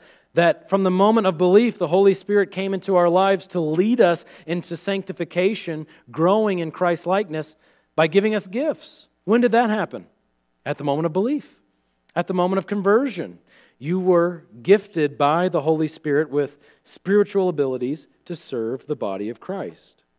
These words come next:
And so as we think about what this means in verse thirteen, that all of us have been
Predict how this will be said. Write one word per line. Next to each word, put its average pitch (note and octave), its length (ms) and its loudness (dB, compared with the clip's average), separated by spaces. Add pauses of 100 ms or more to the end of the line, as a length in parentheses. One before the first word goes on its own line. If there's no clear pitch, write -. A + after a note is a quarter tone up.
(680)
And D3+ 100 -12
so G3+ 120 2
as E3 100 0
we E3+ 100 -2
think A3+ 240 -4
about D#3 320 0
what E3 340 0 (120)
this E3+ 240 0
means F#3 340 -2
in D3+ 100 -6
verse D#3+ 240 -2
thirteen, E3+ 540 -6
that D3+ 220 -4
all F#3+ 320 4
of C#3+ 100 2
us D#3 300 0
have D3 200 -4
been C3+ 280 -6